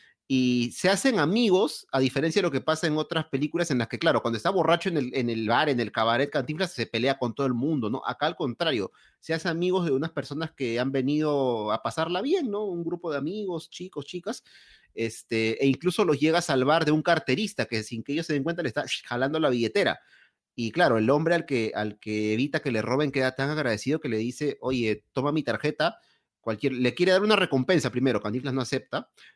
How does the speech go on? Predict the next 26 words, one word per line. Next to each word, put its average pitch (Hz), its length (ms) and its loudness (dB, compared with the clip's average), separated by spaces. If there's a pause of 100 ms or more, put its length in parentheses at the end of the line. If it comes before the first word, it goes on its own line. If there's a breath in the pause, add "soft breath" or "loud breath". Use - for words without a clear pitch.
(140)
"Bueno, 131 240 2
entonces 147 200 -4
toma 180 160 4
mi 180 120 -2
tarjeta 180 400 0
y 196 100 0
cualquier 139 600 4
cosa 208 300 -2
que 160 80 0
necesites, 127 520 -2
avísame, 175 600 0
yo 123 120 -2
te 143 80 -6
voy 143 120 2
a - 20 2
ayudar 131 240 2
con 117 120 -4
mucho 139 200 -2
gusto". 262 340 -6 (420 loud breath)
Y 120 100 -2
este 117 160 -4
señor 196 340 2
resulta 165 300 -2
ser 190 160 0
un 208 80 0
cirujano 170 640 0